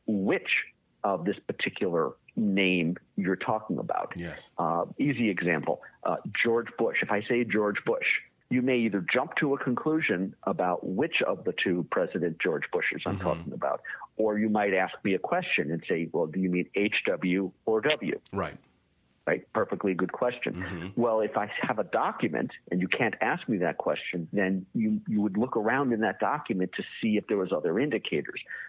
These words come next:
Speaker 1: Those other indicators might say, "President in, uh,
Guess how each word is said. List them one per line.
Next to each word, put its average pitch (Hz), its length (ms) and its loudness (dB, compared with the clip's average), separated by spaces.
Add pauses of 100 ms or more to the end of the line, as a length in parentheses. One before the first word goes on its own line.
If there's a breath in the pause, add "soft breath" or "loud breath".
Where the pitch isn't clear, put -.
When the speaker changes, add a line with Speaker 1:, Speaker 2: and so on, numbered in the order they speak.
(100)
Speaker 1:
Those 110 180 0
other 107 240 2
indicators 98 720 0
might 90 280 0 (100)
say, 90 260 0 (500 loud breath)
"President 104 600 0
in, 90 480 2 (320 loud breath)
uh, 85 320 2